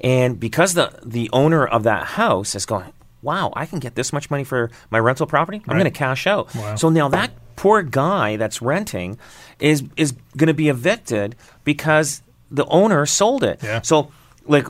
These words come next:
Speaker 1: we, we just had one on, uh, London Street, and the people just moved in a year ago. I, f-, I feel so bad for them, uh, because now they just moved in, and they're getting settled, they're getting to know the neighborhood, and now, uh, the homeowner's selling the property,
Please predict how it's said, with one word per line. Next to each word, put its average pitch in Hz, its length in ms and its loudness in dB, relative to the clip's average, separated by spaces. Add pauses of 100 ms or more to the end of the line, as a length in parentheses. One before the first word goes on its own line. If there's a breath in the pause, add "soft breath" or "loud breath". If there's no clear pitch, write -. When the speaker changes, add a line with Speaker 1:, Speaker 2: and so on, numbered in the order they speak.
Speaker 1:
we, 151 400 -2
we 156 160 2
just 170 180 -2
had 160 200 2
one 147 240 2
on, 127 360 0
uh, 110 220 0
London 165 360 2
Street, 104 360 -6 (400 loud breath)
and 135 460 0
the 127 100 -8
people 190 220 -6
just 156 180 -6
moved 147 220 0
in 131 80 -4
a - 20 -4
year 104 240 -4
ago. - 280 -12 (180)
I, 110 80 -6
f-, - 160 -10
I 131 100 -2
feel 160 300 -2
so 175 260 0
bad 165 340 -6
for 139 160 -6
them, 98 300 -6 (400 soft breath)
uh, 135 320 2
because 127 320 -4
now 160 380 2 (160 soft breath)
they 202 80 -2
just 254 200 -2
moved 214 280 0
in, 143 340 0 (200 soft breath)
and 147 100 2
they're 151 80 6
getting 196 240 2
settled, 156 420 4
they're 139 80 2
getting 151 220 0
to 165 60 0
know 147 140 2
the 135 100 0
neighborhood, 113 540 0 (300 soft breath)
and 113 140 -4
now, 117 260 2
uh, 107 400 -2
the 107 80 -6
homeowner's 120 460 0
selling 127 280 2
the 135 60 -4
property, 98 560 -4